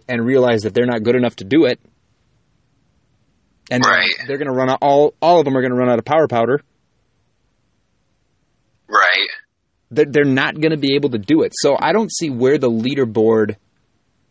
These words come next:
Speaker 1: in Task Forces is
Speaker 2: Gets
Speaker 1: ever,
Speaker 2: affected.
Speaker 1: yeah, gets ever, ever is affected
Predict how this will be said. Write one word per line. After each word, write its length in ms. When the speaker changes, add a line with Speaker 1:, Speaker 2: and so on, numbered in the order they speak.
Speaker 1:
in 220
Task 360
Forces 260
is 100
Speaker 2:
Gets 220
Speaker 1:
ever, 240
Speaker 2:
affected. 280
Speaker 1:
yeah, 200
gets 300
ever, 380
ever 300
is 120
affected 580